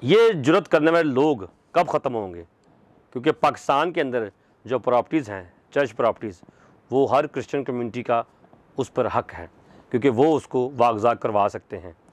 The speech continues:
पिछले दिनों मैंने जो एक प्रोग्राम किया था कराची में, सलीम माइकल साहब जो एडवोकेट हैं सिंध हाई कोर्ट से, और मैंने जब प्रॉपर्टी की अगर बात की तो उन्होंने कहा कि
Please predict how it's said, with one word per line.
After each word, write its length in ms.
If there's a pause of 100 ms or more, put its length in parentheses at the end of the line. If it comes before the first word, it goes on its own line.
(200)
पिछले 200
दिनों 220
मैंने 160
जो 140
एक 120
प्रोग्राम 320
किया 220
था 180
कराची 340
में, 200 (300)
सलीम 260
माइकल 260
साहब 240
जो 140
एडवोकेट 400
हैं 100
सिंध 240
हाई 140
कोर्ट 220
से, 200 (460)
और 220
मैंने 220
जब 140
प्रॉपर्टी 340
की 120
अगर 160
बात 280
की 120
तो 100
उन्होंने 240
कहा 220
कि 340